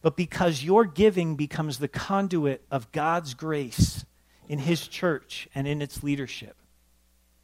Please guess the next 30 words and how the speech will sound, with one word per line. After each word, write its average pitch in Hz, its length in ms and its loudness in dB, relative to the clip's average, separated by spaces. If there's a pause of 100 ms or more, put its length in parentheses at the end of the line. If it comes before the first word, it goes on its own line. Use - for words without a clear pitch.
(460)
Friends, 190 320 6
the 175 80 -2
Bible 196 320 4
talks - 360 -2
a 160 80 0
whole 196 280 -4
lot 170 200 0
about 147 300 -4
money. 113 320 -14 (800)
And 170 80 4
this 208 120 6
passage 233 480 2
is 165 140 -2
not 214 240 2
necessarily 196 800 2
just 170 320 0
about 156 300 0
money, 175 240 2
but 147 120 0
it's 143 160 -2
interesting 170 580 -2 (200)
how 175 140 6
money 196 300 6
becomes 170 380 -2
part 214 300 4
of 156 80 -2
a 151 80 -2
conversation 160 680 -4
of 127 80 -10
how 175 480 -2